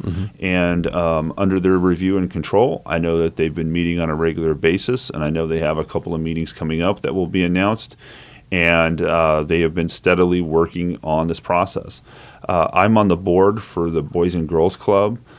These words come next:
Speaker 2: uh, of Manhattan, and, uh, they're in a similar situation. They have an interim, uh, C E O, and they're going through a process. Uh, the board is going through a process looking for a,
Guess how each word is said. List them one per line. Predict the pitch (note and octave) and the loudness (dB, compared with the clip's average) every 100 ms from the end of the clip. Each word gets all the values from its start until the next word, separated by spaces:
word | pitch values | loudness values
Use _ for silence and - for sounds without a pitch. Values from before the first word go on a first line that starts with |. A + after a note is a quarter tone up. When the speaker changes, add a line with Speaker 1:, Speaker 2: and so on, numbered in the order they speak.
| - - - | -20 -16 -6
Speaker 2:
uh, | E2 D#2 - | -2 -2 -2
of | E2+ D#2+ | -4 -4
Manhattan, | E2+ D#2+ D#2+ F2+ F#2 F#2 C#3 C3+ - - | -4 -4 -4 -2 -2 -2 -4 -6 -10 -8
and, | F2 E2 E2 D#2 D#2 | -6 -2 -2 -2 -2
uh, | D#2+ D#2 | -2 -2
they're | D#2 F2 | -2 0
in | F2+ | 0
a | E2+ | -2
similar | - F#2+ F2+ | -2 -2 0
situation. | E2+ G#2+ - E2+ F#2 - G#2+ | -2 -4 -4 -2 -2 -2 -4
They | F#2 E2+ | -4 -4
have | D#2 | -4
an | D#2+ D#2 | -4 -6
interim, | F2+ F2+ F2 F2 E2 F2 - - - | -2 -2 0 0 -2 -6 -14 -20 -14
uh, | - | -10
C | - A#2 D#2+ F#2 | -6 -4 -2 0
E | E2 | 2
O, | E2 G2 B2 - - - | 2 2 -2 -10 -20 -8
and | E2+ D#2+ D#2 | -4 -2 -2
they're | E2+ E2 | -2 -2
going | E2 F#2 E2+ | 0 0 0
through | F2 F#2 | -2 -2
a | D#2+ | -4
process. | - D#2+ D#2+ - F2+ F2+ - - - | 0 -2 -2 -2 -2 -2 -6 -14 -12
Uh, | E2 D2 | -6 -4
the | D2+ | -4
board | D#2 F2 F2 F#2 | -2 0 2 0
is | F2+ | -2
going | F2 F2 | -4 -4
through | F#2 | -4
a | F2 | -4
process | F2 F2 F2+ F#2 - | -2 -2 -2 -6 -4
looking | F2 - F2 | -6 -4 -6
for | - E2 E2 D#2+ | -6 -2 0 0
a, | - | -2